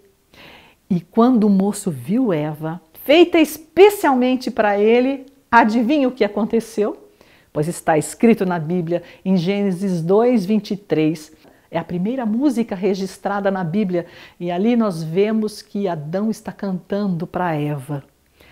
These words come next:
"Esta, afinal, é osso dos meus ossos, é carne da minha carne,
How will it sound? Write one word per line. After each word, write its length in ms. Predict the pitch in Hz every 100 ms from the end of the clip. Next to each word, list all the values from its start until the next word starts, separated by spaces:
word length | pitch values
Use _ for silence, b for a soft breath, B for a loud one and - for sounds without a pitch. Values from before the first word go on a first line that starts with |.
| b _
"Esta, 560 | 240 302 294 302 269 240
afinal, 1120 | 226 - 214 190 202 220 214 190 175 170 170
é 160 | 196 202
osso 520 | 233 240 240 - 220
dos 220 | 208 202
meus 400 | 190 175 165 -
ossos, 540 | 196 175 160 - 170 B B -
é 120 | 226
carne 640 | - - 254 269 269 254
da 120 | 226
minha 280 | 220 226 214
carne, 640 | 226 - 214 208 208 190